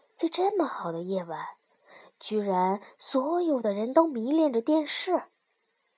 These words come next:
但是今晚，塔德欧可没心思欣赏月亮和星星。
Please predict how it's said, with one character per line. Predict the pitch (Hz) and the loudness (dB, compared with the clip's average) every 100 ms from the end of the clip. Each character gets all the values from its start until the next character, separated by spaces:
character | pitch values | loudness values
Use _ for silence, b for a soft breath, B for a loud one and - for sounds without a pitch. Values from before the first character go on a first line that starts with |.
| _ _ _ _ _ _ _ | _ _ _ _ _ _ _
但 | 262 - | -6 -6
是 | 185 | -12
今 | - 277 339 320 | -8 -6 -6 -6
晚， | - - - _ _ _ b b b b | -10 -12 -16 _ _ _ b b b b
塔 | - 233 | 6 8
德 | 220 | 10
欧 | 240 269 302 311 | 12 12 12 12
可 | 311 - | 6 -2
没 | 185 180 233 | 0 2 2
心 | 285 349 349 | 2 2 2
思 | 240 | 0
欣 | - 220 | 0 0
赏 | 220 170 | 0 -2
月 | 185 220 | 4 4
亮 | 190 165 | 4 0
和 | - 190 | -2 -2
星 | - 262 | 0 -2
星。 | 330 - | -2 -6